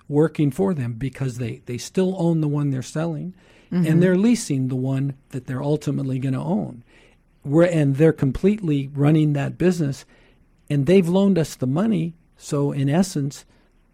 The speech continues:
Speaker 1: the lease cost is offset by the interest that we're paying them, and the net result is it's just basically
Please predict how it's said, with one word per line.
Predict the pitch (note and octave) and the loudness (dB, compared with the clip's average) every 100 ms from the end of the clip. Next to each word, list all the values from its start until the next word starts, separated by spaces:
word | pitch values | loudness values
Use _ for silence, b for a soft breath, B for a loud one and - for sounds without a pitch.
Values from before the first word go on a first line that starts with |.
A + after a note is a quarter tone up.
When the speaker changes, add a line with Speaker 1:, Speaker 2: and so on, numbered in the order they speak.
| _ - | _ -8
Speaker 1:
the | |
lease | C3 F3+ G#3+ - | 0 2 2 0
cost | D3+ C#3 C3+ C#3+ | -2 -2 -4 -6
is | B2 | -4
offset | B2+ C#3 - D3+ C#3 - | -4 -6 -6 -8 -6 -8
by | C#3+ | -6
the | C3+ D3 | -4 0
interest | F#3+ F#3 C#3+ - C3+ | 0 0 -8 -10 -12
that | C3 | -6
we're | D3+ | -6
paying | D3+ D#3+ D3 C#3 B2+ | -4 -2 -2 -2 -2
them, | E3 D3 C3+ | -2 -2 -4
and | B2+ | -4
the | C3 | -4
net | C#3+ - | -6 -6
result | C3+ A#2+ D#3 D3 - - b b b D3 | -6 -4 -2 -4 -8 -20 b b b -12
is | B2+ | -10
it's | C3 - _ _ - - - | -10 -14 _ _ -20 -20 -10
just | D3 C#3 - | -6 -6 -6
basically | C#3+ C3 C#3+ - C3+ B2+ | -4 -4 -6 -4 -2 -2